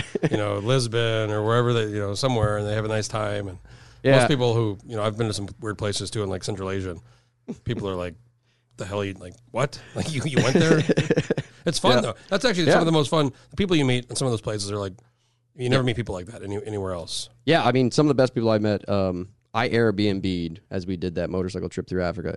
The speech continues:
Speaker 1: and, uh,
Speaker 2: Oh, so they have, like, Air-, like, Airbnb?
Speaker 1: Oh, yeah. And, and you were fi-, I, we were finding literal gold mines in the middle of nowhere, like, trash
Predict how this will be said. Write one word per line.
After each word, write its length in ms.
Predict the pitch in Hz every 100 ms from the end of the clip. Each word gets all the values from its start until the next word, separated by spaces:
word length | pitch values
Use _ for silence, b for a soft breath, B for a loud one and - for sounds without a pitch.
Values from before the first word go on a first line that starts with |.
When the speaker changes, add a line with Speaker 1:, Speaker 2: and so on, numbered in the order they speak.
| -
Speaker 1:
and, 300 | 90 90 85
uh, 200 | 82 78 _ - -
Speaker 2:
Oh, 40 |
so 100 | 123
they 80 | 123
have, 160 | 131 123
like, 160 | 120
Air-, 160 | 107 113
like, 240 | 101 95
Airbnb? 220 | - 107
Speaker 1:
Oh, 120 | 139 127
yeah. 240 | 104 - - -
And, 200 | 147 127 131
and 100 | 120
you 200 | 135 143
were 100 | 110
fi-, 160 | 110 -
I, 100 | 110
we 220 | 104 123
were 80 | 110
finding 560 | 107 104 98 95 98
literal 400 | 104 101 95 92
gold 400 | 78 82 98 90
mines 520 | 95 92 85 80 - - _ -
in 160 | 101
the 60 | 92
middle 320 | 92 95 90
of 80 | 80
nowhere, 340 | 85 80 73
like, 240 | 85 80 - b b b b b
trash 640 | - - 120 113 98 -